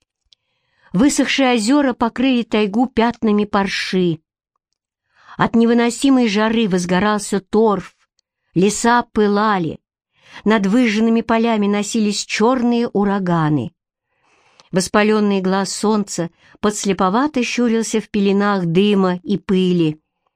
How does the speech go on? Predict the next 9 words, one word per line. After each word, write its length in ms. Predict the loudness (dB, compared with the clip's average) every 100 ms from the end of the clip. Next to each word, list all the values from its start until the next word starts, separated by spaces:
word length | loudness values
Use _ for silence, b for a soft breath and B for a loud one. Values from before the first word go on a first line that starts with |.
| _ _ _ -18
Старики 480 | -6 -2 -2 0
говорили, 540 | 0 2 2 0 0 -2
что 200 | -4 -4
такая 420 | -4 -2 0 0
напасть 680 | 0 -2 -2 -4 -6 -14 -20 _ _ _
выпадает 680 | -2 2 2 2 0 -2 0
раз 480 | 0 0 -2 -10 B B
в 80 | -2
век. 640 | 2 2 2 -2 -8